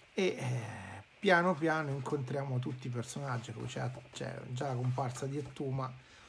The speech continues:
Fra l'altro qui c'era l'Hulk, quello più tradizionale, quindi quello arrabbiato, la versione bambino. E poi piano piano la storia passa dai Vendicatori ai,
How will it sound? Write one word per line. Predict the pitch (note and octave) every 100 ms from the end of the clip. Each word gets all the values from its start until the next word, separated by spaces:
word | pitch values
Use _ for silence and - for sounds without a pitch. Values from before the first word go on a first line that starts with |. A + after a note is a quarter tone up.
| - -
Fra | D3+
l'altro | D#3+ D#3+
qui | B2+
c'era | C3 D3 C3+ C#3+ -
l'Hulk, | F3 D#3+ E3 - C3+
quello | D3 C3+
più | C#3+
tradizionale, | C3+ C3 B2+ - C3 C#3 C3 A#2 A#2
quindi | A#2+ B2
quello | A#2 C3 B2
arrabbiato, | A#2 A2+ B2 C#3 A2 A#2
la | A#2+
versione | B2 - D3+ C3+
bambino. | B2+ C3 C3 A2+ A2+ G3 - - - - - - - - - - - - - - - - - - - - - -
E | - - - - - - -
poi | - D3+
piano | B2 F3 G#3
piano | D#3 C3+ D#3 D3
la | B2
storia | - D#3 C#3
passa | B2 B2 - C3
dai | C3 C#3
Vendicatori | B2 B2+ D3+ G#3 - A#2 C3+ C#3
ai, | - A2+ B2 A2+